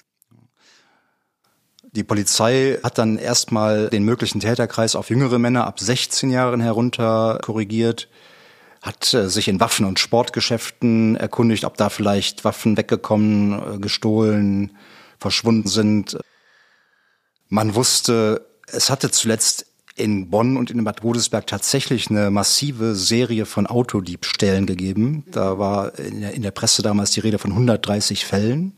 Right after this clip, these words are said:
Und in vielen Fällen waren auch gerade Opel das Objekt der Begierde gewesen. Man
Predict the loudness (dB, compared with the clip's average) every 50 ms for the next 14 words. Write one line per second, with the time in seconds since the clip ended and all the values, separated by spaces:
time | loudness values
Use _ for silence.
0 | _ _ _ _ -20 -20 -20 -20 -20 -20 -20 _ _ _ -2 2 2 4 4 4
1 | 4 2 2 0 -2 -2 -2 -2 0 2 4 4 2 2 2 4 4 4 6 4
2 | 4 4 4 2 0 -2 -2 0 2 2 4 2 2 4 2 2 2 2 0 0
3 | 2 2 0 -2 -8 _ _ _ _ _ _ -20 _ _ _ _ _ -4 -2 2
4 | 2 4 2 2 2 0 -2 0 2 0 0 0 0 -4 -4 -2 -2 -2 -2 -2
5 | -4 -6 -6 -4 -4 -4 -4 -4 -4 -4 -6 -8 -10 _ _ _ _ _ _ _
6 | _ _ _ _ _ _ _ _ _ _ _ _ _ _ _ -10 -4 0 2 4
7 | 4 4 4 2